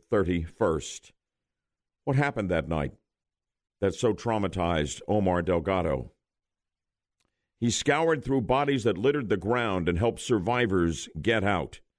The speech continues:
as Omar Mateen opened fire and massacred forty-nine people and wounded even more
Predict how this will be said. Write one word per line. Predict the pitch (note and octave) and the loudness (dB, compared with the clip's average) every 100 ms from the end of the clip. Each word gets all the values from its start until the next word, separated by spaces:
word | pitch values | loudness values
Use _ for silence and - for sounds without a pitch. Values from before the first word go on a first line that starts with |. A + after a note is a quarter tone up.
| _ _ _ | _ _ _
as | E2+ F2 | -4 2
Omar | A#2 A2+ A2 | 2 2 2
Mateen | G2+ - B2+ A2+ G2 F#2+ - - | 0 -2 0 2 2 0 -4 0
opened | G#2+ A#2+ G2+ F2 | 2 2 0 0
fire | B2 A#2 E2 D#2+ - _ - | 0 2 2 2 -2 _ -4
and | G2+ F#2 | 0 2
massacred | G#2+ B2 - G2+ G2+ F#2+ E2+ | 0 0 -2 0 2 2 2
forty-nine | B2+ A#2 G#2 G2 G2+ F#2 F2 | 2 4 2 2 0 0 2
people | A2+ A#2+ E2+ E2 - | 2 2 2 -2 0
and | F#2+ F#2 F2 | 0 0 -2
wounded | - G#2 C3+ G#2+ G#2 F#2+ - | 0 0 2 4 2 0 -4
even | A#2 B2 A2 G#2 F#2+ - - | 0 2 2 0 -2 -8 0
more | G2+ A2 F#2+ C#2+ B1 | 4 6 6 4 -2